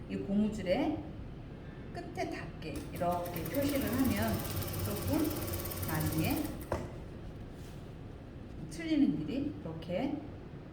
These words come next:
고무줄의 끝이 중간에 사 등분해 놓은 데가 이쪽 몸판의 중간까지 오게. 이렇게.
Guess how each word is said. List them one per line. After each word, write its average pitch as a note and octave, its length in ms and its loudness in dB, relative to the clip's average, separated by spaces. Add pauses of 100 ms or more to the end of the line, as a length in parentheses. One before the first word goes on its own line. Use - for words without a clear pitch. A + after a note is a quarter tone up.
(240)
고무줄의 G3 480 2
끝이 - 640 0 (400)
중간에 G3+ 400 2
사 G3+ 200 0
등분해 A3 340 4
놓은 E3 320 2
데가 E3+ 260 2
이쪽 C4+ 600 2 (100)
몸판의 F3 500 2
중간까지 E3+ 680 -2
오게. E3 320 -6 (1300)
이렇게. B3+ 380 -4